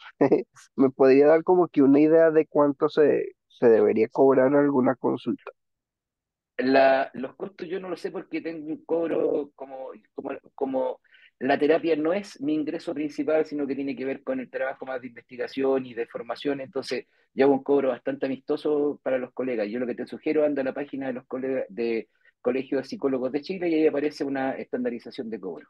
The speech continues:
Speaker 2: ya desde evaluaciones psicológicas, terapia y eso. ¿Ya? Así que ahí yo creo
Speaker 1: Ya.
Speaker 2: que en la página de psicólogos, del Colegio de Psicólogos te va a aparecer un dato más exacto, ¿ya?
Speaker 1: Vale, muchas gracias.
Speaker 2: Ujú.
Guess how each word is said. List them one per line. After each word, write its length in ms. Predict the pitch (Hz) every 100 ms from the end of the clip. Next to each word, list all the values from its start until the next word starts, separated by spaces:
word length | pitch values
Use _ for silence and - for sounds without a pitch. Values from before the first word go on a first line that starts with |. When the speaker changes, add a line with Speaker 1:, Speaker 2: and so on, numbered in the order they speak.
| _ _
Speaker 2:
ya 220 | 95 120
desde 600 | 120 107 - - 104 95 _ _ _ _
evaluaciones 580 | 113 120 117 - 117 113
psicológicas, 720 | 113 113 117 120 - 104 101
terapia 420 | 110 107 110 101
y 120 | 98 98
eso. 120 | - _ _ _
¿Ya? 140 | 113 113
Así 180 | -
que 60 | 104
ahí 300 | 120 123 113 98
yo 100 | 98
creo 140 | 123
Speaker 1:
Ya. 80 | 120
Speaker 2:
que 60 | 110
en 60 |
la 100 | 113
página 260 | 117 123 123
de 60 | 117
psicólogos, 560 | 117 156 160 160 147 _ _ _
del 160 | 123
Colegio 380 | - 143 175 185
de 60 | -
Psicólogos 420 | 151 165 160 -
te 80 | 139
va 60 |
a 40 | 135
aparecer 340 | 127 120 135
un 140 | 123 120
dato 220 | 123 123
más 140 | 113
exacto, 400 | 110 - - _ _ _
¿ya? 200 | 135 175 - - - _ _ _ _ _ _ _ -
Speaker 1:
Vale, 260 | 139 143
muchas 300 | 139 135 143
gracias. 340 | 151 165 151 143 _ _ _ _ _ _ _ _ _ _
Speaker 2:
Ujú. 420 | 120 120 147 151